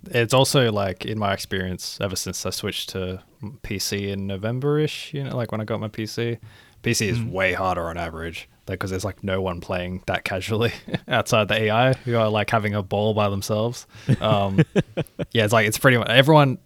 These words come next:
Speaker 1: e-, every actual player you meet tends to, well, at least in my experience,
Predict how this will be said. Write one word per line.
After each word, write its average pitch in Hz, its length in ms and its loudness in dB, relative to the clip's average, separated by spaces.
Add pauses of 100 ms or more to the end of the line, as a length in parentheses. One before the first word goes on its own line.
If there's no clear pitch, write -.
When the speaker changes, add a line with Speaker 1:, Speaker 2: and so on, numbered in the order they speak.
Speaker 1:
e-, - 40 -2
every 135 440 6
actual 120 300 4
player 101 240 0
you 95 160 -2
meet 92 340 -4
tends 98 260 -4
to, 98 120 -6 (200)
well, 113 120 6
at 120 100 6
least 139 180 4
in 110 60 -4
my 101 120 0
experience, 92 640 -6